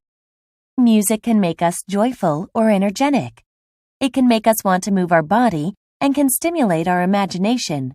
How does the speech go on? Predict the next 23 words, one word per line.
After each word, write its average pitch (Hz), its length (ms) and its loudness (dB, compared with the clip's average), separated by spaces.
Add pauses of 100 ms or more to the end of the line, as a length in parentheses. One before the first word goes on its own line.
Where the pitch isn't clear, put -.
(160)
or 262 120 2
even 302 260 0
heal 302 280 -2
us. 135 380 -6 (680)
Are 214 120 0
you 220 200 0
feeling 220 380 0
sad? 143 540 -6 (580)
Then 311 220 4
try 330 260 0
listening 277 520 0
to 262 80 -4
meditation 240 720 0
music 156 400 -2 (320)
or 285 140 0
classical 294 560 -2
music. 151 520 -6 (420)
It 269 80 -2
will 247 180 2
surely 233 500 -2
cheer 165 280 -4
you 147 220 -2
up. 143 280 -2